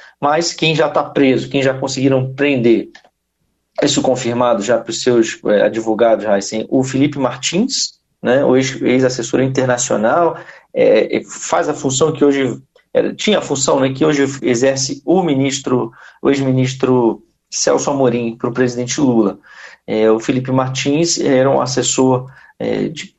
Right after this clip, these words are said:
de viés político, é, que cuidava bastante dessa agenda internacional, é, do Bolsonaro,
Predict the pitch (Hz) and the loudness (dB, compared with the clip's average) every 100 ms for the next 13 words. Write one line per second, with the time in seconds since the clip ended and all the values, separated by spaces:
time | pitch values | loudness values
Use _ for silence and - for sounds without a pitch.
0 | - 156 160 147 143 - 120 175 208 - | -6 0 2 0 0 -4 -2 0 -2 -2
1 | 160 143 113 107 104 117 - 127 123 123 | 0 2 2 0 -6 -12 0 2 2 2
2 | 113 104 165 156 131 - 117 127 123 123 | 0 0 -4 -2 -2 -2 -2 -4 -2 0
3 | 123 117 120 113 110 104 _ _ _ _ | 0 -2 -2 0 0 -2 _ _ _ _
4 | 113 107 131 135 135 131 131 139 131 143 | 0 0 0 2 2 2 0 0 2 0
5 | 180 | -2